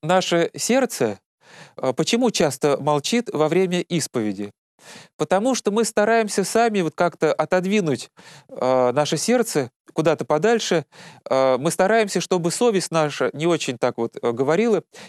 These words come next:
И мы часто на исповеди говорим в очень обтекаемых фразах, повторяем одно и то же и произносим вот какие-то общие фразы, к которым мы привыкли, и, э, поэтому, естественно, сердце наше не откликается.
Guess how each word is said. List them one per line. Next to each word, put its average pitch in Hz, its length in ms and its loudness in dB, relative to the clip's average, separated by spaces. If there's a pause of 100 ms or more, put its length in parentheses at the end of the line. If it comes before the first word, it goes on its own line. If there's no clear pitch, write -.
(120)
И 202 320 2
мы 226 260 -2
часто 202 540 0
на 175 180 0
исповеди 175 840 0
говорим 180 500 0 (320)
в 190 80 0
очень 233 260 0
обтекаемых 190 880 0 (120)
фразах, 110 580 -2 (580)
повторяем 208 580 2
одно 170 300 0
и 143 160 -2
то 123 260 0
же 101 260 -8 (520)
и 180 380 2
произносим 185 680 0 (600)
вот 156 180 -2
какие-то 180 380 0
общие 180 280 0
фразы, 226 280 2
к - 40 -4
которым 170 360 0
мы 160 100 0
привыкли, 175 640 -2 (460)
и, 131 180 -6 (220)
э, 131 280 -2
поэтому, 185 360 2
естественно, 196 720 0
сердце 196 380 0
наше 170 280 -2
не 175 40 0
откликается. 123 720 -2